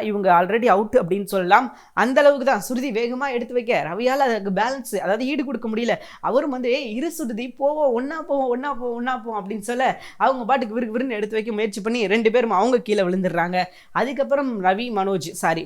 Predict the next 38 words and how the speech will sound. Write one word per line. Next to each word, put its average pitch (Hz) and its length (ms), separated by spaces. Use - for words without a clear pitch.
மனோஜ், 233 400
நம்ம 185 180
ரோஹிணி 190 300
அவங்க 220 220
வந்து 226 180
சொல்லவே 214 420
வேணாம், 185 220
அவங்களுக்குள்ள 190 400
ஒரு 180 180
எந்த 262 220
விஷயத்துலையுமே 311 480
செட் 226 220
ஆகாது. 220 240
அதுவும் 277 280
போட்டினா 269 480
வந்துட்டா 254 280
போதும், 208 340
எப்படியாவது 254 400
பிராடத்தனம் 247 500
பண்ணி 240 180
ஜெயிக்கணும் 214 300
அப்படின்னு 202 260
தான் 202 120
நினைப்பாங்க. 196 320
So 262 40
அதே 214 200
தான் 269 140
இந்த 220 160
விஷயத்துலையும் 214 400
பண்றாங்க. 185 280
ஏதாவது 269 240
பிராடத்தனம் 240 420
பண்ணி 208 180
ஜெயிக்கலாமா 208 520
அப்படின்ற 185 360
மாதிரி 196 200
முயற்சி 196 260
பண்றாங்க, 175 320